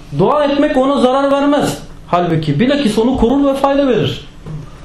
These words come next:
Birçok insan bil-, bilme-, bilinmektedir ki dua etmekten, sığınmaktan acizdirler. Kibirleri öyle büyüktür ki her şeyi kendi akıllarıyla çözeceklerini zannederler.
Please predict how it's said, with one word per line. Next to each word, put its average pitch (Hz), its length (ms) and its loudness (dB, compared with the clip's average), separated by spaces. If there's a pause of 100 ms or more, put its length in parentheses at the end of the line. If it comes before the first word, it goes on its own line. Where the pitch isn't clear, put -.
(420)
Birçok 302 340 2
insan 214 400 2
bil-, 202 260 2 (480)
bilme-, 202 380 2
bilinmektedir 262 760 2
ki 151 220 0
dua 254 340 2
etmekten, 202 560 0
sığınmaktan 254 800 0
acizdirler. 226 680 0 (1700)
Kibirleri 269 720 2
öyle 277 240 0
büyüktür 294 460 0
ki 240 120 2
her 285 240 2
şeyi 269 260 0
kendi 254 340 2
akıllarıyla 240 680 2
çözeceklerini 202 680 0
zannederler. 123 580 -2